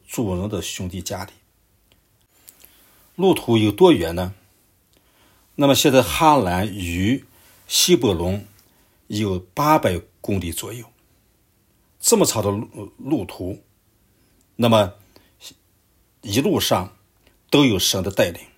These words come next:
所发生的每一件事都是因为神，所以是只把他带到了他主人的兄弟这里。所以遇到每一件事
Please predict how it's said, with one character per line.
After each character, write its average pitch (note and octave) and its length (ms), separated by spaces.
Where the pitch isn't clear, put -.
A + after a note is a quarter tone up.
所 E3 160
发 F#3 180
生 E3+ 140
的 D3 80
每 A#2 220
一 D3+ 40
件 D3+ 220
事 - 380
都 F3+ 220
是 G#2+ 200
因 G2 220
为 F#2 100
神， - 440
所 - 120
以 E3 40
是 C3+ 120
只 C3+ 540
把 G#2+ 320
他 A2+ 160
带 D3+ 320
到 G2+ 140
了 G2 200
他 - 160
主 G2 260
人 G2 100
的 G2 100
兄 - 200
弟 F2+ 120
这 - 180
里。 - 100
所 G2+ 140
以 F#2+ 40
遇 G#2+ 100
到 F2 460
每 G2+ 160
一 G#2 40
件 F#2+ 160
事 - 220